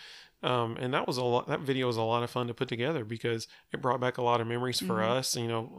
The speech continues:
Speaker 1: when we were down there and
Speaker 2: Yeah, we got to stay there with our kids, so
Speaker 1: Yep.
Speaker 2: that was really fun.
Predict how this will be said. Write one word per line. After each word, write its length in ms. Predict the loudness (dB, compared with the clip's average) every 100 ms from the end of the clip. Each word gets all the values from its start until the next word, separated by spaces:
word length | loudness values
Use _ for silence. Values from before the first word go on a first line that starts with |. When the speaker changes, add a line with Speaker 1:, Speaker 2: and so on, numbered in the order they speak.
| -14 -10
Speaker 1:
when 220 | -6 -4
we 80 | -2
were 60 |
down 300 | 0 0 0
there 240 | 0 0 0
and 100 | -2
Speaker 2:
Yeah, 160 | -4
we 100 | -2
got 140 | -2 -2
to 80 |
stay 180 | -2 -2
there 160 | -2 -2
with 140 | -4
our 80 | -8
kids, 540 | -6 -6 -6 -6 -8 -6
so 80 | -2
Speaker 1:
Yep. 160 | -2 -2
Speaker 2:
that 160 | -8
was 120 | -10 -10
really 180 | -12
fun. 280 | -12 -12 -12